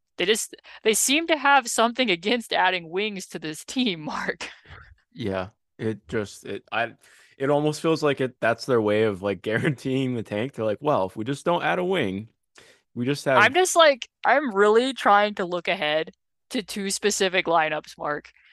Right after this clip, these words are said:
Speaker 1: When they play the Orlando Magic, and if the Magic trot out the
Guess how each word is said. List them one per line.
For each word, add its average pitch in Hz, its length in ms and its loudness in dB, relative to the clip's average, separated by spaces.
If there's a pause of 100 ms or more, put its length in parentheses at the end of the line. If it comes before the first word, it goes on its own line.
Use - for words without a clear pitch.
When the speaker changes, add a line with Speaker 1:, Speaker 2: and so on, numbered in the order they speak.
(360)
Speaker 1:
When 214 320 2
they 214 160 8
play 302 260 4
the 302 140 0
Orlando 208 540 4
Magic, 156 580 -2 (520)
and 208 320 2
if 254 520 2
the 214 100 0
Magic 202 400 2 (300)
trot 190 280 4
out 175 320 2
the 170 260 -2